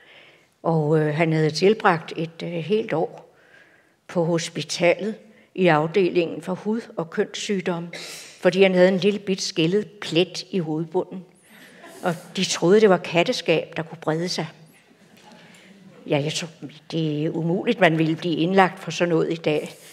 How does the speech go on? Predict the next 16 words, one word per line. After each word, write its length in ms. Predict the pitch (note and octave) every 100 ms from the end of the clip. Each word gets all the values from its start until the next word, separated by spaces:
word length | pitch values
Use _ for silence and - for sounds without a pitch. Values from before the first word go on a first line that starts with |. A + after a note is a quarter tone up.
| - - - - - - - -
Men 120 | F#3+
det 120 | B3
blev 160 | C4+ F3
han 160 | F3 F#3+
altså. 340 | F3+ F3+ - F#3+ - - G#2 F#2+ G#2 -
Og, 460 | - E3 E3 D#3+ E3
øh, 220 | D#3 D3+ D3+
som 360 | - E3+ D#3+ D#3+ - _ _ _ -
ung, 340 | F#3 - -
der 60 | G#3+
havde 280 | A3 G3 E3+
han 160 | C#3+
så 160 | - E3
sejlet 540 | - D3+ D#3+ F3 G3
ti 320 | F#3 - G3+
år 460 | D#3 E3 - - -